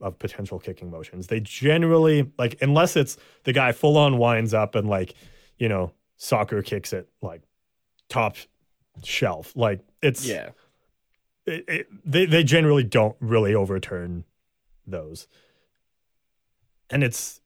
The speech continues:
Speaker 1: it, it just wasn't one of those obvious ones, really.
Speaker 2: Yeah.
Speaker 1: In my opinion. So I was surprised when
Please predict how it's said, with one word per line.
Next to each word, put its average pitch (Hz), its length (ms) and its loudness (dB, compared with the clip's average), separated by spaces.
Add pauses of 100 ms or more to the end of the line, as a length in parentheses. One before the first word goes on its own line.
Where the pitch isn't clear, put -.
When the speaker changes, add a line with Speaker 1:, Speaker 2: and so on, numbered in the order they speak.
Speaker 1:
it, 127 340 -6
it 156 60 2
just 156 180 0
wasn't 131 420 2
one 117 260 0
of 113 120 0
those 117 220 4
obvious 98 680 -4 (380)
ones, 87 360 -8
really. 82 340 -10 (460)
Speaker 2:
Yeah. 110 460 -6
Speaker 1:
In 123 140 2
my 101 180 -2
opinion. 87 500 -10 (1120)
So 143 400 2
I 147 120 4
was 165 160 2
surprised 123 680 0
when 107 540 0